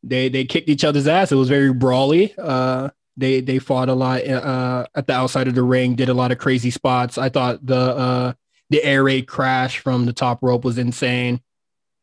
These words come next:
Them tra-, uh, them transitioning holds and stuff like that, but, uh, Timothy Thatcher and,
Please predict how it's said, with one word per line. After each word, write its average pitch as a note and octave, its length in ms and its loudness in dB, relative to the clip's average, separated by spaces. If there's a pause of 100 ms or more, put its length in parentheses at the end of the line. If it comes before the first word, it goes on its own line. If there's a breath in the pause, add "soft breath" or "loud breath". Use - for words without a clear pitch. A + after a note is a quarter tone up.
(1000)
Them D3+ 260 2
tra-, D#3 240 0
uh, C#3 380 0 (880)
them F3 180 0
transitioning E3+ 600 2
holds D#3+ 320 4
and D3+ 100 -2
stuff D3+ 180 0
like D3+ 120 0
that, D3+ 180 0
but, D3 160 -2
uh, C#3 460 0
Timothy C#3 300 0
Thatcher C#3 340 0
and, C3 280 0